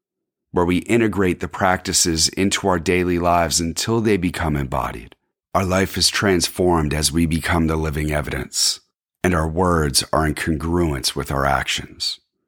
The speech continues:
We're in right relationship, where all of our relations, our day-to-day interactions, our intimate romantic partnerships, our children, our extended community, are met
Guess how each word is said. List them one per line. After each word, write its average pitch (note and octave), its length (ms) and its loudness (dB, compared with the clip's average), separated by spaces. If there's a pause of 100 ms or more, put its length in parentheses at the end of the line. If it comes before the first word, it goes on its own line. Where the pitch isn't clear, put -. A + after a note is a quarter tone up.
We're G2 180 4
in G2+ 180 4
right F2 300 0
relationship, D#2+ 880 -2 (960)
where F2+ 300 0
all A2+ 320 4
of F#2 100 -2
our D#2 160 2
relations, - 880 -4 (100)
our E2+ 120 0
day-to-day F2 600 2
interactions, D#2 800 -2
our D2 220 -4
intimate F#2 500 0
romantic E2 520 -2
partnerships, - 760 -2
our E2+ 120 -2
children, D2 500 0
our C#2 160 0
extended E2+ 540 0
community, D#2 640 -4 (1900)
are F2 120 0
met E2 460 2